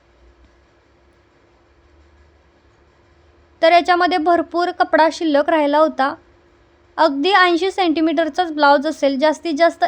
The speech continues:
एक सेंटीमीटर, एक मीटरपेक्षाही कमी टॉप होता, कपडा होता,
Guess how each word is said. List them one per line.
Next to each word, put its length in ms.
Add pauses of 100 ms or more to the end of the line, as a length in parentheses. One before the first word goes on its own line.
एक 180
सेंटीमीटर, 560 (180)
एक 200
मीटरपेक्षाही 680
कमी 440 (380)
टॉप 260
होता, 380
कपडा 380
होता, 380